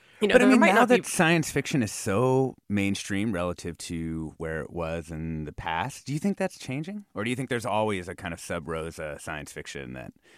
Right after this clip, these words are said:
Speaker 2: is exploring those things?
Speaker 1: Yeah, I think that even with science fiction being very mainstream, you know, with things like Wakanda Forever being, like, one of the top movies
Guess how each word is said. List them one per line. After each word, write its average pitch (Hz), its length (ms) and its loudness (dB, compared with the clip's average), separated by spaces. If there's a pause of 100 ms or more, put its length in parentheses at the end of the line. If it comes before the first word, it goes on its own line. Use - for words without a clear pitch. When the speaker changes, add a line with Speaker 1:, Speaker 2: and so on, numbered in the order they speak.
(180)
Speaker 2:
is 71 240 -10
exploring 52 520 -14
those - 140 -18
things? - 340 -20 (120)
Speaker 1:
Yeah, 269 640 -4
I 330 160 -4
think 453 500 -2
that 285 360 0
even 302 840 -4
with 202 340 -2 (100)
science 226 460 -2
fiction 208 320 -6
being 165 240 -4
very 190 340 -2
mainstream, 123 800 -8 (640)
you 190 240 -4
know, 147 140 -2
with 151 180 -6
things 156 260 -4
like 160 200 -2
Wakanda 147 420 -4
Forever 208 520 0
being, 143 420 -6
like, 123 200 -6
one 143 120 -6
of 135 80 -8
the 139 40 -8
top 135 240 -2
movies 135 300 -8